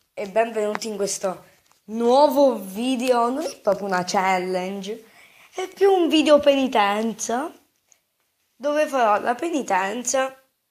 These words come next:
eh, a mia sorella. Sto parlando un pochettino piano perché lei è in bagno e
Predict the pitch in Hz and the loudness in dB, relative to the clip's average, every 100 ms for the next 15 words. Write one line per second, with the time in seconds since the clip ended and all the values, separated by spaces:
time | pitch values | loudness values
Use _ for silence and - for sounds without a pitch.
0 | _ _ - _ _ _ - 214 214 208 | _ _ -20 _ _ _ -2 4 4 4
1 | 196 185 175 _ _ _ _ _ _ _ | 0 -4 -16 _ _ _ _ _ _ _
2 | _ _ _ _ _ - - _ _ - | _ _ _ _ _ -20 -20 _ _ -4
3 | 240 254 262 220 196 175 175 190 180 175 | -2 0 0 2 2 2 0 0 -2 -4
4 | - _ - - 247 247 254 277 320 311 | -10 _ -18 -12 -6 -2 0 2 0 0
5 | 254 220 208 196 226 254 226 185 170 190 | -2 -4 -6 -6 -2 -2 -2 -2 -4 -4
6 | 196 180 170 - 190 180 175 175 165 _ | -6 -8 -10 -10 -6 -6 -6 -10 -18 _
7 | _ _ _ _ _ _ _ _ _ _ | _ _ _ _ _ _ _ _ _ _
8 | _ - 220 240 226 220 214 202 - 226 | _ -8 -2 0 0 -2 -8 -8 -6 -4
9 | 226 214 196 185 196 196 196 202 208 | -2 0 0 -2 -4 -6 -4 -6 -8